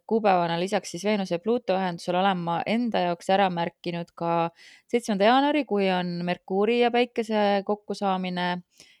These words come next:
et ka nende tsükkel algab, äh, uuesti ja esimene täiskuu on ka samal päeval, äh, Vähis siis. Et see mulle tundus esimene siuke märgiline,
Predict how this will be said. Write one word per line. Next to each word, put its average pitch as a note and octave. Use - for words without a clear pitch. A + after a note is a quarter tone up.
et E3
ka F#3
nende F#3+
tsükkel A3+
algab, G#3
äh, F#3
uuesti F#3+
ja F3
esimene F3+
täiskuu F3+
on E3+
ka F#3
samal D3+
päeval, E2
äh, D#2
Vähis E3
siis. -
Et D#3+
see D#3+
mulle F#3
tundus E3
esimene D#3+
siuke D#3
märgiline, D#3